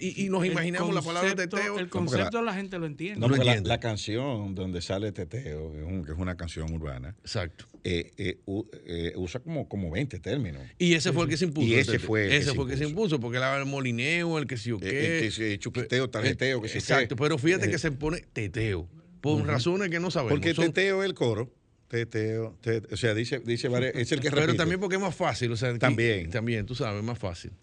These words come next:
Speaker 1: Eh,
Speaker 3: Eh.
Speaker 1: eh, pero fíjate que no hay eses.
Speaker 3: No, claro.
Speaker 1: En ninguna de esas
Speaker 3: No,
Speaker 1: palabras
Speaker 3: no, tam-
Speaker 1: populares hay ese. La S se evi-, se evita.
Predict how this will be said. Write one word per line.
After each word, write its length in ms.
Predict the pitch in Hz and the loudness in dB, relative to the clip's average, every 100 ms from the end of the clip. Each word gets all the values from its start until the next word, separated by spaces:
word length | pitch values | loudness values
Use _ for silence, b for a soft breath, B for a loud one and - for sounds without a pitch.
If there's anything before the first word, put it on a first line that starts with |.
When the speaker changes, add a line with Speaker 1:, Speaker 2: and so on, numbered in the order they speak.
| - | -12
Speaker 1:
Eh, 300 | 95 90 - | -8 -8 -6
Speaker 3:
Eh. 0 | |
Speaker 1:
eh, 280 | - 127 123 B B B | -2 -2 -2 B B B
pero 180 | 139 | 2
fíjate 220 | 139 175 175 | 4 2 2
que 60 | |
no 80 | 165 | 2
hay 160 | 165 160 | 2 0
eses. 400 | 123 92 - - _ _ _ _ | 0 -6 -10 -20 _ _ _ _
Speaker 3:
No, 240 | 107 101 87 | -2 0 2
claro. 160 | 104 | 2
Speaker 1:
En 60 | 135 | 4
ninguna 340 | 143 147 214 | 4 4 4
de 80 | 214 | 4
esas 140 | 185 165 | 2 0
Speaker 3:
No, 40 | |
Speaker 1:
palabras 380 | 165 160 165 151 | 2 2 2 2
Speaker 3:
no, 60 | 143 | 0
tam- 20 | |
Speaker 1:
populares 340 | 143 131 131 | 0 0 0
hay 180 | 120 127 | 0 -2
ese. 220 | 104 - | -2 -2
La 140 | 117 135 | -2 -2
S 200 | 160 190 | -2 -4
se 180 | 165 131 | -2 -2
evi-, 180 | 135 | -4
se 120 | - 120 | -4 -2
evita. 360 | 120 - 107 | -2 -4 -12